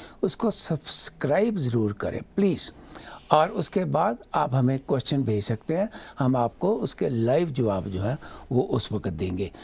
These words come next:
अ, जो बात है,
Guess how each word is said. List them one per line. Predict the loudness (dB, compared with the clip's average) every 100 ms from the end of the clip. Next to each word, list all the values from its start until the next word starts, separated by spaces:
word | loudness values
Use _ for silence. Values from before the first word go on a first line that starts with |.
| -14 -14 0 4
अ, | 6 4 0 -12 -18 -18 -20 -20 -20 -20 -18 -16 -8 0
जो | 2 4 2 0 -4 0 2
बात | 6 6 6
है, | 2 0